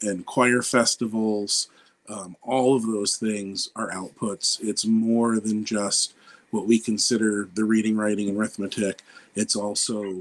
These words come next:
um, these, these excellent examples of quality in the arts that are, uh, outcomes that our students demonstrate. So, and with that, I will, uh,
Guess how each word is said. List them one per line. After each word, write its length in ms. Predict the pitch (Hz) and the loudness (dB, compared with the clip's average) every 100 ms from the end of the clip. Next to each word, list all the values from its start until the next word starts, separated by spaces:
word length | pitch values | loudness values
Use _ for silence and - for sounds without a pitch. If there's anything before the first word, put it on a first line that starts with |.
| 92 | -10
um, 400 | 95 101 92 90 92 - | -10 -10 -10 -16 -18 -6
these, 360 | 107 95 - - | -4 -4 -6 -6
these 320 | 98 - - 120 | -6 -6 -6 -8
excellent 520 | 120 - 113 110 - | -4 -2 -2 -2 -4
examples 840 | 107 - 104 98 - 101 95 - - _ _ | -6 -6 -6 -8 -8 -8 -6 -8 -12 _ _
of 220 | 101 - | -16 -14
quality 520 | - 107 95 98 92 | -8 -6 -4 -4 -4
in 100 | 92 | -4
the 120 | 90 85 | -6 -10
arts 420 | 87 87 - - | -12 -10 -2 -2
that 220 | 95 87 | 0 -4
are, 120 | - _ _ _ _ _ | -8 _ _ _ _ _
uh, 60 | - - | -20 -6
outcomes 460 | 107 - 113 95 98 | -6 -4 -4 -2 -2
that 140 | 92 | -4
our 100 | - | -2
students 480 | - - 90 78 - | -2 0 -2 0 -2
demonstrate. 680 | - 73 - - - - _ _ | -2 -10 -10 -10 -10 -20 _ _
So, 280 | - 78 - - - - _ | -8 -8 -12 -18 -20 -20 _
and 220 | 110 107 | -2 0
with 140 | 104 98 | -2 0
that, 260 | 110 127 - | 2 0 -2
I 160 | 98 101 | -6 -4
will, 640 | 101 107 107 107 107 107 | -2 -2 0 0 -2 -4
uh, 60 | 107 | -6